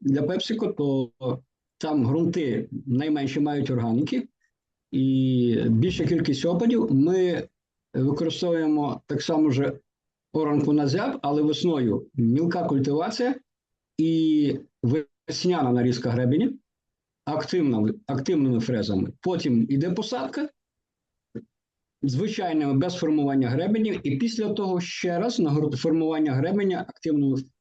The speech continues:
фрезами. От, е, коротко така схема підготовки. Скажу вам так, особливості, які, на що треба звертати увагу. Якщо йде осінні, ми, е, якщо йде осіння нарізка греб-, гребеня,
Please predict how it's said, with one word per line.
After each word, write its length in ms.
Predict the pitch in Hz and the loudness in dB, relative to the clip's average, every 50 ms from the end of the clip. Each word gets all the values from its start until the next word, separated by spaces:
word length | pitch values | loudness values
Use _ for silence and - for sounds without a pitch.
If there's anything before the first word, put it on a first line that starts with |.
| _ _ | _ _
фрезами. 500 | - - - 135 113 104 110 101 104 104 - | -10 -6 -4 -2 -2 0 0 0 0 0 0
От, 300 | 151 180 180 175 - - | 0 -2 -2 -2 -2 -2
е, 480 | 160 156 156 151 147 147 143 135 131 135 - | 0 0 2 2 0 0 0 0 -2 -4 -4
коротко 640 | - 156 156 180 208 226 220 - - 202 180 156 139 | -2 0 0 0 0 0 -2 -2 -2 0 0 2 0
така 300 | - 151 143 151 170 156 | 0 0 0 0 -2 -4
схема 360 | - - - 175 170 170 147 | -2 -2 -2 0 0 0 0
підготовки. 600 | 127 151 135 120 123 127 - 110 95 85 - - | 0 0 0 0 0 0 0 0 -2 0 -2 -4
Скажу 320 | 107 - - 190 202 196 208 | -6 -4 -4 -4 -2 0 0
вам 260 | 202 202 202 190 190 | 0 2 0 0 0
так, 280 | 214 220 220 220 220 185 | -2 -4 -4 -2 -2 -2
особливості, 920 | 165 156 170 147 147 156 165 156 135 123 110 - - - - 214 220 214 | -2 -2 0 0 0 0 2 2 0 0 -2 -4 -6 -6 -2 -2 0 0
які, 600 | 180 156 135 - - - 214 233 233 - - 135 | 0 0 0 -2 0 0 0 2 0 0 0 2
на 200 | 131 139 143 127 | 2 2 2 0
що 200 | - - 196 180 | 0 0 0 2
треба 240 | 175 175 156 156 | 2 2 2 4
звертати 440 | 131 127 135 127 131 139 131 135 131 | 4 2 2 2 2 2 0 0 2
увагу. 460 | 123 117 107 110 104 101 95 - - - _ _ _ _ _ | 2 2 2 0 0 -2 -4 -4 -6 -10 _ _ _ _ _
Якщо 260 | 123 135 131 - 214 | -4 -4 -2 -2 0
йде 380 | 190 165 180 180 170 - - - | 0 2 2 2 0 -2 -2 0
осінні, 720 | - 147 123 - - 180 165 156 156 147 139 131 131 135 - - _ _ _ _ _ _ _ _ _ | 0 0 0 2 2 2 4 4 6 6 4 4 2 0 -4 -14 _ _ _ _ _ _ _ _ _
ми, 540 | - 143 175 208 208 202 190 185 160 - - - | 0 2 2 2 2 2 2 2 0 -2 -2 -2
е, 180 | 135 135 131 131 | -2 0 2 2
якщо 220 | 147 143 - 208 | 0 0 0 0
йде 120 | 185 175 | 2 2
осіння 340 | 185 175 170 - 202 180 170 | 2 0 0 0 0 0 0
нарізка 360 | 165 165 156 160 151 - 165 | 0 0 -2 -4 -4 -4 -4
греб-, 300 | 143 131 143 151 135 131 | -2 -2 0 0 0 0
гребеня, 500 | 127 135 151 170 151 139 135 127 123 120 | 0 -2 -2 -2 -2 0 0 0 0 -2